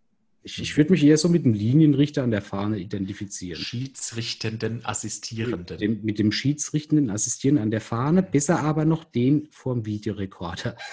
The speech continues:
Speaker 2: Okay, <laughs> okay, ja. Ähm, alle die drei, äh, haben gemeint, dass sie die Regeln ganz gut kennen müssen. Und deshalb hab ich mir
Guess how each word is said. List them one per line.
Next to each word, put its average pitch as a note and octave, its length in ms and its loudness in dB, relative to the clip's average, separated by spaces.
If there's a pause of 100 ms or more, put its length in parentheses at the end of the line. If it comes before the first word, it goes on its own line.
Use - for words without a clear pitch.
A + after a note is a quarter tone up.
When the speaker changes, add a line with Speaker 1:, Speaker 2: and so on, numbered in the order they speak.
Speaker 2:
Okay, F2+ 320 -2 (120)
<laughs> - 140 -8
okay, A#2 280 -6
ja. - 140 -8 (320)
Ähm, G2+ 400 -4
alle D3+ 300 2
die D#3 260 -12
drei, A#2 380 0
äh, - 40 -14
haben A2 440 -4
gemeint, G2 360 -4
dass G#2 120 -8
sie G2 100 -6
die F#2 80 -10
Regeln F2+ 380 -2
ganz F2+ 220 -8
gut - 180 -18
kennen F#2 240 -14
müssen. A#2+ 340 -16
Und G2+ 160 -8
deshalb A#2+ 260 -4
hab A#2+ 140 -4
ich A#2 160 -12
mir A2 220 -8